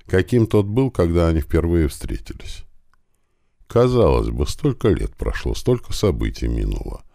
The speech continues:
Но от своего наваждения Чужинов никак не мог избавиться. С Егором было как будто бы всё в порядке.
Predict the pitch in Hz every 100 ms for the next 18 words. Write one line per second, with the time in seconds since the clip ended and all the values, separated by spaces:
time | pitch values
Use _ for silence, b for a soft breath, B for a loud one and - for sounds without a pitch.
0 | b b b - 92 101 - 107 110 107
1 | 104 101 98 98 98 131 110 65 67 -
2 | 73 85 78 69 78 78 87 - 76 65
3 | 55 - 57 50 - - - - - -
4 | _ _ _ _ _ - - - 143 156
5 | 208 196 190 190 170 170 156 151 147 139
6 | - 107 - 95 71 60 - -